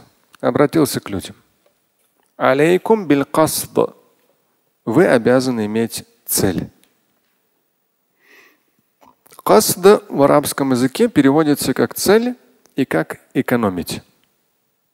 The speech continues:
Ну, в наш век потребления никто не любит экономить. Все должны все съесть, еще в долг и в кредит.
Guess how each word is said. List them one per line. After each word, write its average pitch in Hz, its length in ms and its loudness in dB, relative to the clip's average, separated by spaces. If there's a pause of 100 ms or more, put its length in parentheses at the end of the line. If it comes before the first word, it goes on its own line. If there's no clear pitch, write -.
(1120)
Ну, 101 100 -2
в 113 100 -4
наш 143 300 0
век 131 300 2
потребления 127 580 0
никто 120 320 -4
не 101 140 -6
любит 98 280 -6
экономить. 170 540 -6 (880)
Все 120 220 -4
должны 107 300 -4
все - 180 -8
съесть, 151 420 -6
еще 110 220 -8
в 98 100 -10
долг 143 320 -2
и 110 40 -4
в - 100 -10
кредит. - 460 -8